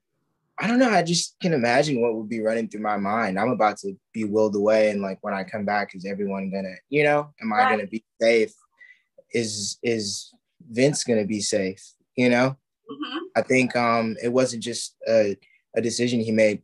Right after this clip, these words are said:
Speaker 1: <clears throat> for himself. I think it was for Vince too, because
Speaker 2: Right.
Speaker 1: like you mentioned, Vince is Black, gay, teenage boy in the nineties in Texas, Dallas,
Speaker 2: Yeah.
Speaker 1: Texas. It's like, man, I, I can only,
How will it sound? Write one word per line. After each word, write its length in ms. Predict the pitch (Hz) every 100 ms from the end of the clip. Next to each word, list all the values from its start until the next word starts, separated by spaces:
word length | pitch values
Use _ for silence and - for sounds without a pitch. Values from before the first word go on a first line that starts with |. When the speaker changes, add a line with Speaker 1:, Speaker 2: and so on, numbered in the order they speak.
| _
Speaker 1:
<clears throat> 240 | - 175 139
for 120 | 123
himself. 480 | 117 101 127 143 -
I 60 | 117
think 220 | 147 123
it 40 |
was 140 | 110 -
for 100 | 101
Vince 300 | 104 101 -
too, 180 | 165 143
because 440 | 104 104 101 92 -
Speaker 2:
Right. 140 | 160 - _ _ -
Speaker 1:
like 160 | 123 135
you 120 | 123
mentioned, 380 | 127 131 117 107
Vince 280 | 120 -
is 640 | - 117 113 110 110 104 - -
Black, 380 | 104 107 117 - - 104
gay, 420 | 101 101 101 107 107 _ -
teenage 420 | - 110 107 101
boy 220 | 110 110 95
in 80 | 110
the 60 | 104
nineties 500 | 98 98 98 104 -
in 280 | 107 107 101 _ _
Texas, 520 | - 190 - - - - _ _ _
Dallas, 200 | 101 113 123
Speaker 2:
Yeah. 60 | -
Speaker 1:
Texas. 220 | - - -
It's 160 | 92
like, 180 | 110 101 101 - - _ _ -
man, 400 | 180 - 120 101 101 -
I, 260 | 135 143 - _ _ _ _ -
I 100 | 127
can 140 | 190
only, 460 | 143 143 135 123